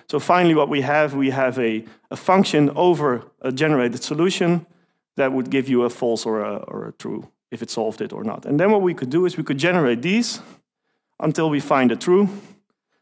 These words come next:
and then we found a solution to our problem. So that's typical programming approach. But imagine, and this is, this is what the real world looks like, that the problem changes.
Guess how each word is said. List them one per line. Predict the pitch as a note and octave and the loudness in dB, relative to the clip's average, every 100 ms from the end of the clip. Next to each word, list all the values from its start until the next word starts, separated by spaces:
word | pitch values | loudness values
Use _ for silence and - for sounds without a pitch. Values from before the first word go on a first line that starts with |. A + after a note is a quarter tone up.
| - | -4
and | C#3 | 0
then | D#3 | 2
we | D3 | 2
found | C#3+ D3 D3 | 0 0 2
a | C3 C3 | 2 0
solution | - C3 B2 | -2 -4 -4
to | A#2+ | -4
our | A2+ | -6
problem. | - - - C#3 - | -8 -10 -12 -16 -16
So | - | -8
that's | D#3 E3 | -6 -6
typical | - G3+ F#3 F3 D#3+ D#3+ - _ _ _ _ _ _ - - | -4 -2 0 2 2 2 -6 _ _ _ _ _ _ -10 2
programming | G3 C#3+ A2+ G#2+ | 4 4 2 2
approach. | G2 A2+ - - - _ _ _ _ _ _ _ _ _ _ _ _ _ - _ _ _ _ _ | -2 -6 -8 -12 -16 _ _ _ _ _ _ _ _ _ _ _ _ _ -20 _ _ _ _ _
But | D#3+ - - | -6 -6 -2
imagine, | F#3 G#3 A#3 E3 D#3+ | 2 4 4 2 2
and | F#3 D#3 | 2 0
this | F3 | -2
is, | D3+ | -4
this | E3 F3 | -2 -2
is | D#3+ | 0
what | D3+ D#3 | -2 -2
the | D#3 | -2
real | D3 D3+ | 0 0
world | C3+ C3 | 0 0
looks | D3 G#3 | 0 -2
like, | A#2+ B1+ - | -2 -4 -4
that | D3 | -6
the | D3 | -6
problem | - F#3+ D#3 | -4 -2 0
changes. | D3+ E3 C#3+ - - - | 0 0 0 -2 -8 -12